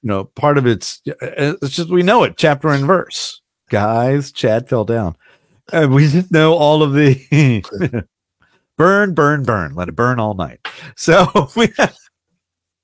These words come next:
we have all these quotes. Anyway, that's one of those movies, if it's on for a while, I wanna say, like, ten years ago or whatever, it was on, like, all the time.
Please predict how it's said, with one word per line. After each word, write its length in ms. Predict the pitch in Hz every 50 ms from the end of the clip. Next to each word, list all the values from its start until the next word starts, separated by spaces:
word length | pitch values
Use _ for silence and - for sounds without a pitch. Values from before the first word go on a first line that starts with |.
| - 165 156 - _ - - -
we 140 | - 151 175
have 180 | 196 185 190 196
all 100 | 190 185
these 180 | 180 175 170
quotes. 380 | - 285 254 151 113 - - - - - - 170 - -
Anyway, 440 | 254 262 254 208 156 135 127 120 - _ _ _ _ _ - - _ _ -
that's 200 | 226 226 190 202
one 100 | 214 208
of 60 | 190
those 180 | 180 165 139
movies, 320 | 156 165 156 143 147 135 120
if 140 | 139 131 135
it's 180 | 147 120 -
on 220 | 135 135 131 135 131
for 160 | - 202 196
a 60 | 190
while, 580 | 185 185 254 262 240 226 208 185 170 165 160 156 -
I 80 | 175
wanna 160 | 190 196 185 156
say, 180 | - 165 165
like, 180 | 147 143 120 -
ten 200 | - 160 143 127
years 240 | 123 123 113 - 104
ago 220 | 98 101 92 92
or 60 | 90
whatever, 400 | 92 92 92 90 85 87 95 - -
it 140 | - 160 160
was 140 | 165 131 127
on, 140 | 123 120
like, 160 | 113 107 101 - -
all 200 | 104 95 82 80
the 100 | 76 73
time. 200 | - - 64